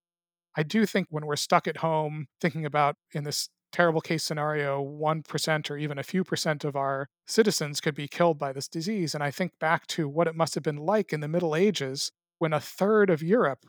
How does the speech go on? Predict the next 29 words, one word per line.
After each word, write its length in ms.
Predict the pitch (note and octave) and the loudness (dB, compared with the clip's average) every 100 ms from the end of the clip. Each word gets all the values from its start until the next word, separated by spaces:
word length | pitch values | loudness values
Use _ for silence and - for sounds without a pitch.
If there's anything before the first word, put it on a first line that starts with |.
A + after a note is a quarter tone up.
| _ | _
was 220 | D#3 D3+ | -2 0
destroyed 640 | - D#3 - D#3+ D#3+ D3+ | 0 -2 2 4 6 2
by 200 | C#3+ D3 | 2 2
the 560 | C#3+ C#3+ C#3+ D3 G#3 A3+ | 2 0 0 -2 -6 -10
Black 380 | E3 D3+ D#3+ - | -4 0 2 2
Death, 300 | F#3 E3+ - | 2 2 0
and 80 | D#3 | -4
they 60 | |
had 200 | F3+ E3 | 0 0
no 360 | D#3+ G3 A3 G#3+ | 0 0 2 4
idea 440 | F#3+ F3+ A#3+ F#3+ | 2 2 2 2
what 160 | C3+ C#3+ | 2 -2
was 160 | D3 - | -4 0
going 300 | D#3+ C#3 D#3 | 0 0 2
on. 200 | F#3 C3+ | 2 0
I 40 | |
mean, 140 | C3+ | -4
imagine 400 | C#3+ D#3 G3+ F3+ | -6 2 2 2
how 140 | D#3+ D3 | 0 -2
terrifying 580 | - E3 G3 - C3+ C3+ | 2 4 4 2 -6 -8
that 140 | C#3 | -12
was. 320 | E3 D3+ C4 - _ _ _ _ _ - | -8 -8 -8 -10 _ _ _ _ _ -2
And 80 | D#3+ | 0
as 140 | D#3 | 0
bad 260 | - F3 F#3+ | 4 4 4
as 140 | F3 | 0
it 80 | D#3 | -4
is 160 | D3 E3 | -6 -2
now, 360 | G#3 F#3 D3+ | 2 2 0